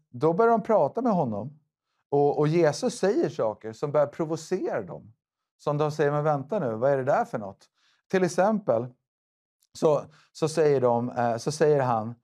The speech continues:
eh, här att "Guds verk är att ni tror på den som han har sänt",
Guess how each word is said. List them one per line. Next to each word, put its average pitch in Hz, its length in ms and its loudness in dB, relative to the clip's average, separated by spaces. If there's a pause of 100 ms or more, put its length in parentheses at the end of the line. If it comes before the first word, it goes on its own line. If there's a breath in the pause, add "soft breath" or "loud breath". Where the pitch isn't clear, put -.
(320)
eh, 113 60 -2
här 113 520 0
att 123 240 0
"Guds - 400 -16
verk 160 340 0
är 131 100 2
att 127 80 -2
ni 143 120 -6
tror 175 420 -4
på 147 140 -6
den 120 240 -2
som 117 160 -8
han 123 180 -4
har 131 80 -8
sänt", 131 440 -12